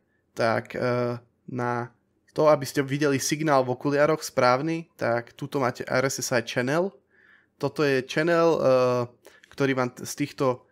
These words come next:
niektorých, eh, bude ukazovať, že ako veľa máte signálu. Pre Express L R S je ten správny, ktorý vám bu-, bude ukazovať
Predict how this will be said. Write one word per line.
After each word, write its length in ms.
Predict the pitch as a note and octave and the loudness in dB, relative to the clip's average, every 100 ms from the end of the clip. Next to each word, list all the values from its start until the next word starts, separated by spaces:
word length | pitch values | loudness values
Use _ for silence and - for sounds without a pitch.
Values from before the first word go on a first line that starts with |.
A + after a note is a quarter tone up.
| _ _ | _ _
niektorých, 580 | B2 C#3 - D3+ C#3 B2+ B2+ | -4 -4 -2 -2 -2 -2 0
eh, 60 | B2+ B2 | 2 2
bude 480 | B2 C3 C3 A#2+ - _ | -2 -4 -2 -2 -6 _
ukazovať, 640 | D3 - C#3+ C#3+ C3 B2+ - _ _ | -12 -6 -4 0 0 0 -6 _ _
že 120 | - - | -14 -4
ako 480 | B2 - C3 A#2+ C3 | -4 -2 -6 -4 -2
veľa 180 | C3 | 0
máte 220 | B2 B2 A2+ | 0 -2 -4
signálu. 560 | - A#2+ A#2+ B2+ C3 C3 - _ _ _ _ - _ - | -10 -6 -4 -4 -6 -8 -20 _ _ _ _ -20 _ -8
Pre 80 | - | -4
Express 420 | C3 B2+ D3+ C3+ - | -4 -4 -6 -6 -2
L 160 | C3+ | 2
R 160 | C3+ C3 | 4 4
S 240 | B2+ - _ _ - | 2 -6 _ _ -10
je 80 | |
ten 160 | A#2+ B2 | -6 -4
správny, 460 | - B2+ B2+ C3+ C3 | 0 2 4 2 -4
ktorý 180 | C3 | -4
vám 220 | B2 B2 B2 | -2 -4 -4
bu-, 160 | - | -10
bude 300 | C#3 C3+ C3 C3 | -10 -8 -2 -2
ukazovať 480 | C3 C3+ B2 B2 | -2 -6 -4 -4